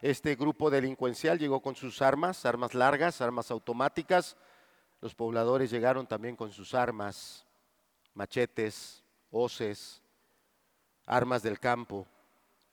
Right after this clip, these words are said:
y hubo un enfrentamiento. Lamentablemente, las autoridades dicen, o los comentarios que salen el día de hoy, es que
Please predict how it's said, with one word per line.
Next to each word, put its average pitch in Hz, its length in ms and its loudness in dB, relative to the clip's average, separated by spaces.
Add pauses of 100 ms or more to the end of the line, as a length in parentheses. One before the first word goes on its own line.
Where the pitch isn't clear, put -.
y 123 120 -2
hubo 143 160 2
un 135 100 -2
enfrentamiento. 95 800 -8 (840)
Lamentablemente, 156 840 6
las 151 200 6
autoridades 135 720 4
dicen, 139 520 0 (220)
o 123 180 2
los 123 200 -2
comentarios 135 580 2
que 139 100 -4
salen 135 360 0
el 123 100 0
día 135 180 6
de 143 80 4
hoy, 143 160 2
es 143 140 0
que 139 320 2